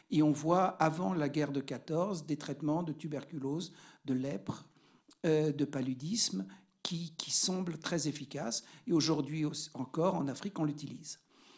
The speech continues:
Dans les années trente, c'est un psychotrope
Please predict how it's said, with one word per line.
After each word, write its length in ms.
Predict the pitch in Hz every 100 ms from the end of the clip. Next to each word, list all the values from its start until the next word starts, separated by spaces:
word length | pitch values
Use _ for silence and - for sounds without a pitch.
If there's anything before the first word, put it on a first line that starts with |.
| - - - _ _ _ _ _ _ _ _ _ _ _
Dans 160 | 143 160
les 160 | 175 165
années 160 | 170
trente, 340 | 156 175 160 147
c'est 220 | 127 131
un 140 | 131 - -
psychotrope 640 | - 185 160 - 151 147